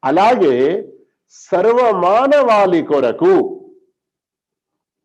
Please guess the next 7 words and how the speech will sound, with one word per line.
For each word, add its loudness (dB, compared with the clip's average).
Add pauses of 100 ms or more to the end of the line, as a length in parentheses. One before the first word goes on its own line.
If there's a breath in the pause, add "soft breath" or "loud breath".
(680)
చిట్ట -10 (180)
చివరి 0 (100)
ప్రవక్తగా 0 (1080)
ఆయనపై 0 (200)
ఇస్లాం 0 (160)
ధర్మాన్ని 0 (180)
సంపూర్ణం -2